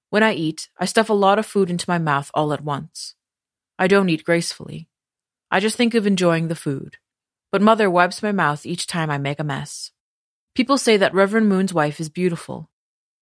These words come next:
I am studying what a true beauty is. Beauty is not defined by a beautiful face. A beautiful mind is what defines beauty. Even if you were to scold such beauty for one thousand years,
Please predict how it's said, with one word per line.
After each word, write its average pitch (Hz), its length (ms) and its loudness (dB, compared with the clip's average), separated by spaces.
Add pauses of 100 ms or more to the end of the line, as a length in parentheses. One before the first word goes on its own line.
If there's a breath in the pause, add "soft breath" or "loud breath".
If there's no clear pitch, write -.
(140)
I 196 80 4
am 214 100 4
studying 202 480 2
what 156 140 2
a 151 60 -4
true 214 260 -2
beauty 180 340 -2
is. 147 420 -4 (600)
Beauty 240 240 4
is 214 100 2
not 208 220 2
defined 165 480 -2
by 165 100 0
a 160 80 0
beautiful 156 400 -4
face. - 500 -6 (640)
A 180 60 -6
beautiful 226 380 2
mind 175 380 2
is 156 120 -6
what 165 100 -2
defines 156 460 -2
beauty. 151 500 -8 (580)
Even 233 240 2
if 262 140 0
you 254 80 0
were 247 120 4
to 226 100 -2
scold 170 340 0
such 208 320 0
beauty 190 260 0
for 160 160 -2
one 170 240 0
thousand 175 440 0
years, 156 460 -10